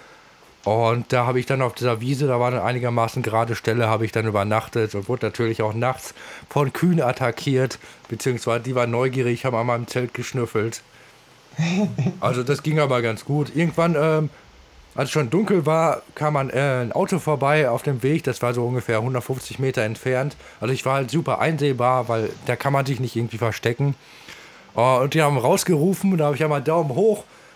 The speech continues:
Speaker 1: und dann haben die Daumen hoch und dann sind die weitergefahren. Also überhaupt kein Problem. Ähm, die sehen das ja ganz entspannt, also. Frank, wo seid ihr dann untergekommen?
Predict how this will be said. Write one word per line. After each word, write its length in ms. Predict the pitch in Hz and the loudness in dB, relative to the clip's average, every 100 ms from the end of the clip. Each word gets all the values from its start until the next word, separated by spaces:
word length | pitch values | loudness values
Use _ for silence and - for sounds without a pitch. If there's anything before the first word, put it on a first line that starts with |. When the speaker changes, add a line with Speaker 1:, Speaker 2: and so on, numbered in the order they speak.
| - | -4
Speaker 1:
und 380 | 131 151 156 156 | 0 2 0 0
dann 180 | 147 | 2
haben 120 | 139 139 | 2 0
die 140 | 190 | 2
Daumen 300 | 180 165 156 | 4 4 4
hoch 220 | 151 170 | 4 4
und 100 | 151 | 2
dann 100 | 135 | 0
sind 100 | 127 | 0
die 100 | 123 | 0
weitergefahren. 640 | 101 120 113 101 101 92 90 - _ - - - - - | 0 0 -2 0 -2 -2 -4 -12 _ -20 -20 -20 -20 -12
Also 320 | - 107 107 92 - | -4 -2 -2 -4 -8
überhaupt 300 | 104 107 110 | -2 -2 -2
kein 160 | 104 98 | -4 -4
Problem. 460 | 87 95 98 95 78 - - - - - | -4 -2 -2 -2 -6 -16 -20 -20 -8 0
Ähm, 380 | 104 107 104 | 2 2 2
die 80 | 113 | -2
sehen 180 | 120 127 | 0 2
das 140 | 110 | 2
ja 80 | 107 | 0
ganz 260 | 101 101 92 | 0 0 -2
entspannt, 600 | 90 - 90 90 90 - | -6 -4 -2 -2 -4 -4
also. 340 | 82 85 80 73 - _ _ - | -4 -4 -8 -12 -20 _ _ -8
Frank, 180 | 131 131 | -4 2
wo 80 | 143 | 4
seid 220 | 160 135 | 4 4
ihr 100 | 151 | 2
dann 140 | 180 147 | 2 2
untergekommen? 680 | 175 160 151 147 156 233 | 2 2 0 0 0 0